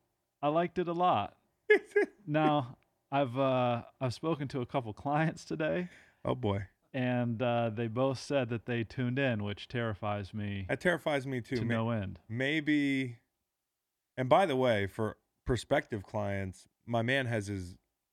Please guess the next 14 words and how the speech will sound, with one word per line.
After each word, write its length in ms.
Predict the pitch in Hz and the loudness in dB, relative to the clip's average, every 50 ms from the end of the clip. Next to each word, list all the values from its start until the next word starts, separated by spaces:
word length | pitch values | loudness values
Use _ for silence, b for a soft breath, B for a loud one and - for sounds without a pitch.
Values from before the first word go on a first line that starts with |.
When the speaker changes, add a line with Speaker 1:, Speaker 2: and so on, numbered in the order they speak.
| _ _ _ _ _ _ _ _ _ _ _ _ _ _ _ _ | _ _ _ _ _ _ _ _ _ _ _ _ _ _ _ _
Speaker 2:
first 160 | - 151 127 - | -4 -2 0 0
off, 120 | 110 92 | 0 0
welcome 300 | 95 110 120 117 120 110 | 0 0 0 0 -2 -4
to 60 | 101 92 | -4 -2
Green 220 | 98 101 98 92 | -2 -2 -2 0
Light, 200 | 92 90 90 87 - | 0 0 -2 -2 -4
episode 460 | 104 101 95 95 - - - 110 98 | -6 -8 -8 -8 -10 -8 -6 -6 -6
<laughs> 0 | |
twenty. 440 | - - - - 107 101 95 90 87 - | -6 -10 -10 -8 -6 -6 -6 -6 -8 -4
Speaker 1:
Thank 240 | - 104 101 92 - | -2 -2 -2 -2 -2
you. 220 | 104 98 92 90 - _ _ _ _ _ _ - | -6 -8 -8 -10 -12 _ _ _ _ _ _ -4
Speaker 2:
Milestone. 680 | 117 139 170 185 175 131 - - 123 101 95 87 85 85 _ _ _ _ _ _ _ _ _ _ _ - | 0 2 2 2 0 -2 -4 -4 -4 -2 -4 -4 -8 -12 _ _ _ _ _ _ _ _ _ _ _ -8
Speaker 1:
Yeah, 400 | 127 143 156 165 156 135 113 98 - | -4 -2 0 0 2 0 0 -2 -4
twenty. 440 | - 107 156 170 180 165 123 92 | -6 -6 -6 -4 -4 -4 -4 -4